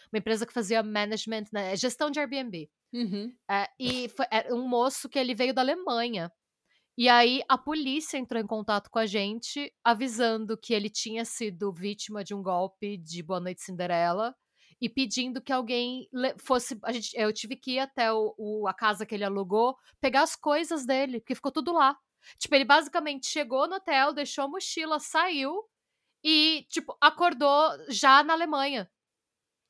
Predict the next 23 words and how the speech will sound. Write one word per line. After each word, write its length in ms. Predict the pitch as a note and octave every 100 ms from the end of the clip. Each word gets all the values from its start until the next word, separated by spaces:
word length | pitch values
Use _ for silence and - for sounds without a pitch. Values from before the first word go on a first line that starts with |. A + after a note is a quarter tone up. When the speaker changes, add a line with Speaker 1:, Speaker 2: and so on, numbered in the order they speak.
| _ -
Speaker 1:
Porque 220 | C4 B3
ele 120 | C4+ C4+
foi 200 | D4 C4
dopado, 880 | D4+ - D4+ A#3 A3+ A3+ D#4+ F4 -
e 100 | D4+
aí 100 | B3+
ele 100 | A#3
foi 140 | B3+
encontrado 640 | A#3+ B3+ C4+ C4 A3+ A3
lá, 480 | C#4 B3+ A3 A#3 B3+ -
e 100 | C4
aí 180 | A#3+ A#3+
alguém, 540 | B3 G#3+ A#3+ A#3+ D4+
também 280 | E4 A#3+ A3+
a 20 |
gente 160 | G#3 B3+
não 80 |
sabe 260 | B3 B3 A3
quem, 240 | - A3
levou 300 | G#3 A3 A#3
ele 100 | A3+
pro 140 | A#3+ C4
hospital. 640 | - D#4+ - B3 G#3 C#4